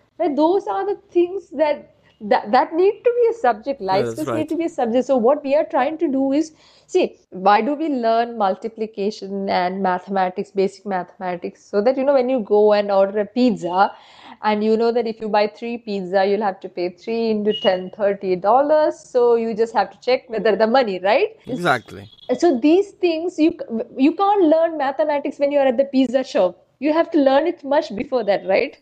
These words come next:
Speaker 2: Yeah.
Speaker 1: Exactly. So you can't, you can't learn, uh, life skills and mental health skills when you are going through a breakup or a failure or an addiction. You have to learn it much, much before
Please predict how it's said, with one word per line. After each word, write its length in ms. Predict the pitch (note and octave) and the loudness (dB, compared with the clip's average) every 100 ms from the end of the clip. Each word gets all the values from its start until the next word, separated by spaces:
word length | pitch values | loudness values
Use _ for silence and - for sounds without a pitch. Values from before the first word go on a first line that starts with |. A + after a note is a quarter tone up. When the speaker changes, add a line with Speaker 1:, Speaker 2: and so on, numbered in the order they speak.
| - | -8
Speaker 2:
Yeah. 180 | B3 - D#4+ | -6 -6 -6
Speaker 1:
Exactly. 640 | - B3+ G#3 D#4+ D#4+ D#4 A3+ | -2 -2 -2 -2 0 -2 -2
So 120 | A3 | 0
you 160 | D#4 D4 | 2 2
can't, 440 | E4 E4+ F#4 D4 | 0 0 0 0
you 140 | A3+ C4+ | 2 2
can't 280 | F4+ G4 | 2 2
learn, 500 | F4 D#4 D#4+ D#4+ C4 | 2 2 0 -2 -10
uh, 280 | A3+ A#3+ A#3 | -8 -6 -4
life 280 | A3+ A#3+ C4+ | 2 2 2
skills 380 | C4+ - D4+ D4+ | -2 -6 -4 -2
and 200 | C#4+ C4 | -4 0
mental 360 | A#3+ A#3+ D4 C#4 | 0 2 0 2
health 240 | C#4+ C4+ | 0 0
skills 480 | - - D4+ B3 C#4 | -10 -2 0 0 -4
when 260 | B3 C4+ C#4+ | -2 -2 -2
you 120 | D4+ | -2
are 440 | C#4 C4+ D4 D#4+ - _ _ _ - | 2 2 2 2 -4 _ _ _ -2
going 300 | A#3 D#4+ F4 | 2 2 2
through 260 | D4 - D#4 | -4 -4 0
a 100 | D4 | 0
breakup 540 | A3+ A#3 A#3 A3+ G3+ - | 0 -2 -2 -4 -6 -2
or 160 | C4+ | 0
a 80 | D#4 | 0
failure 540 | D#4 C4+ A#3+ D#4+ C#4+ C#4 - _ _ | -2 -6 -4 0 0 0 -6 _ _
or 140 | C#4 | -2
an 140 | D#4 D#4 | 0 0
addiction. 600 | A#3 A#3 - A#3 F3 G3 | -2 -4 -8 -12 -10 -2
You 120 | A#3 | -2
have 320 | B3 C#4+ - | 0 -2 -4
to 80 | - | 0
learn 260 | D4+ D4 E4+ | 4 4 2
it 160 | F#4 | -2
much, 240 | C#4+ D#4 E4+ | -2 -4 -2
much 200 | F#4 F#4 - | -6 -6 -2
before 460 | A#3 C#4 D#4 - | 0 0 0 -2